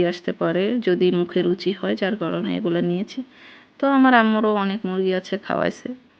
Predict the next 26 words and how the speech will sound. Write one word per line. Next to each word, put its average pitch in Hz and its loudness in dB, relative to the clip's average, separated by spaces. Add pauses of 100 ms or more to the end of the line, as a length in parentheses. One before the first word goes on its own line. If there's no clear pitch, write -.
(840)
তারপরও 247 2
আমি 220 6
আমার 208 2
আছের 208 0
জন্য 202 -2
নিয়েছি। 196 -4
এরপর 254 -2
আমরা 220 -2
রওনা 185 0
দিয়ে 196 2
দিলাম, 202 0
দেখতে 185 -4
পাচ্ছেন 196 -4 (380)
মোটরসাইকেলে 190 -6
যাচ্ছি। - -6 (540)
আমার 247 4
মেয়ে 226 2
আবার 214 -2
সামনে 208 -4
বসতে 202 -6
খুব 190 -4
একটা 185 -4
ভালোবাসে 190 -4
না, - -4 (920)
তো 208 -2 (540)
ও 196 -2